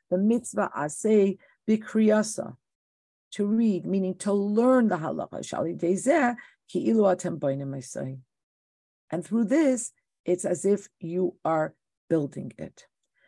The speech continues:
You know the song that all the children sing in, in, in camps, "Way up high in the sky." And, you know, it's cute, and we think it's, like, just something to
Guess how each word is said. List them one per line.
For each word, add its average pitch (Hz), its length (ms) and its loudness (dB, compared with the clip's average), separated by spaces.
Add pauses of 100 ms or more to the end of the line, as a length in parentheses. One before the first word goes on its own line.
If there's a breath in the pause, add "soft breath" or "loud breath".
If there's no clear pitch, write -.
(140)
You 190 120 -2
know 202 140 4
the 196 140 -2
song 170 460 -4
that 165 180 0
all 180 140 2
the - 100 -2
children 165 320 -4
sing 170 380 -4
in, 160 180 -4
in, 156 340 -6
in 151 140 -8
camps, 160 520 -6
"Way 180 360 6
up 165 160 0
high 160 440 -2
in 170 200 -2
the 165 100 -2
sky." 165 600 -2 (640)
And, 185 320 0
you 220 80 2
know, 190 320 4 (340 soft breath)
it's 196 160 -2
cute, 233 580 4
and 180 200 -2
we 185 100 0
think 214 320 0
it's, 190 160 -4
like, 180 240 -2
just 220 220 -6
something 214 400 2
to 185 420 2